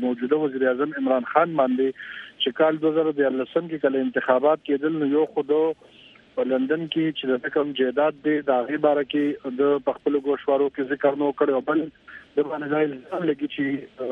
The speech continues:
امریکا کې دوی یو واده کړو او د هغې ښځې د دوی یو لور ده، نو هغې ذکر عمران خان نه دی کړی. او دا یې پټ ساتلی دي، دغه حقایق دې کې داخل وګرځوي، وګرځولي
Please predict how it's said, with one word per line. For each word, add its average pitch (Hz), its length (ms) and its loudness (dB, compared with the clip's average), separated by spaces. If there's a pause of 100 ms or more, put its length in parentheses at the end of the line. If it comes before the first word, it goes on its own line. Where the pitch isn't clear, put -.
(160)
امریکا 135 400 -2
کې 143 680 -6
دوی 143 140 -2
یو 151 160 4
واده 131 280 -4 (100)
کړو 160 220 -2 (140)
او 135 60 4 (160)
د 120 100 -4
هغې 120 180 -2
ښځې 151 380 -6
د - 100 -6
دوی 151 140 -4
یو 139 240 0
لور 160 220 -8
ده، 131 180 -4 (720)
نو 135 160 -6
هغې 139 240 2 (140)
ذکر 151 340 -4
عمران 131 320 2
خان 151 280 2
نه 160 100 0
دی 165 80 0 (100)
کړی. 151 220 0 (560)
او 123 200 -6 (280)
دا 156 80 0
یې 147 160 2
پټ 170 120 0 (120)
ساتلی 147 420 -6
دي، 147 140 -6
دغه 143 140 -2 (100)
حقایق 139 400 0 (560)
دې 156 80 -2 (160)
کې 151 180 -12
داخل 135 380 -2
وګرځوي، 117 580 -4 (480)
وګرځولي 131 600 0